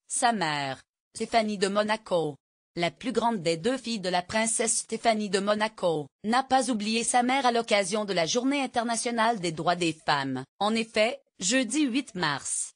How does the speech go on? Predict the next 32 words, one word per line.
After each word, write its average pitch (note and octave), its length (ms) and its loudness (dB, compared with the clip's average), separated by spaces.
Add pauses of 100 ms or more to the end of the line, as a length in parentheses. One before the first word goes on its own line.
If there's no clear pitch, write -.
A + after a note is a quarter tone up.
(160)
Pauline A3+ 320 0
Ducruet A#3 360 0
a F#3+ 100 2
posté G#3+ 480 -4
un E3 180 -2
adorable A#3+ 500 0
message, B3+ 560 0 (180)
très G3 200 0
tendre, D3+ 480 -4 (180)
à D3+ 280 0 (140)
l'attention A3+ 640 0
de G3+ 100 -2
sa G#3 200 0
maman. F#3 420 -2 (420)
Sur G3+ 220 -6
une F#3+ 140 -2
Insta C4+ 360 2
Story, F#3+ 500 0 (180)
disparue G3+ 520 0
désormais, G#3 680 0 (220)
la A3+ 160 6
jeune B3+ 240 2
femme A#3+ 280 2
publie A3 340 -6
une D3 360 -4 (180)
photo A3+ 380 -2
mère-fille B3 400 2
et A3 100 2
écrit G#3 280 -4
d'abord F3+ 360 2
en G3 160 0
anglais, « F#3 520 -2